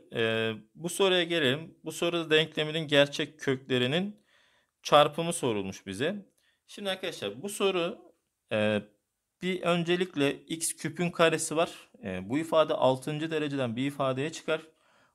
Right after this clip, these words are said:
O da bizim için çok büyük bir ifadeye çıkıyor. Biz oraya çıkmadan önce bir değişken değiştirmek zorundayız.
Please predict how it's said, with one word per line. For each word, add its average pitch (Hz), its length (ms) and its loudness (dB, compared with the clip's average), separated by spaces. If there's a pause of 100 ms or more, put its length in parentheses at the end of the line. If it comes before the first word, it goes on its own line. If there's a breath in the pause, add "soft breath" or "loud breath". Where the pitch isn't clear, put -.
O 139 100 0
da 160 120 2
bizim 143 200 -2
için 123 220 -4
çok - 340 -8
büyük 156 260 -4
bir 156 100 -6
ifadeye 156 380 2
çıkıyor. 160 420 -6 (420 soft breath)
Biz 185 160 -6
oraya 180 320 2
çıkmadan 156 420 -6
önce 175 220 -6
bir 147 120 -8
değişken 139 520 0
değiştirmek 139 680 -4
zorundayız. 139 800 -2